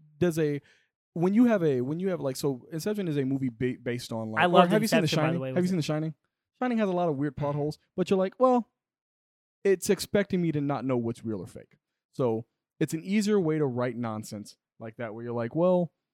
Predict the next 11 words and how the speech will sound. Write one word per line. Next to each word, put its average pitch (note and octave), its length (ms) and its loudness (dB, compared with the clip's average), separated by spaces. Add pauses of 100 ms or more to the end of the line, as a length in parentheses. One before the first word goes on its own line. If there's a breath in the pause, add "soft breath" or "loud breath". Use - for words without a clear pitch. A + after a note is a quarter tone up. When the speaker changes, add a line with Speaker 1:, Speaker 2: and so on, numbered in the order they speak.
(320)
Speaker 1:
is D#3+ 160 6
it D#3+ 80 4
real? B2 300 0
Is A2+ 120 -4
it D#2 100 -10
not?" F2 240 -12
So D3 140 0
Inception E3 520 0 (120)
d-, C#3+ 200 -4 (100)
does C#3 220 0
a, B2+ 140 -2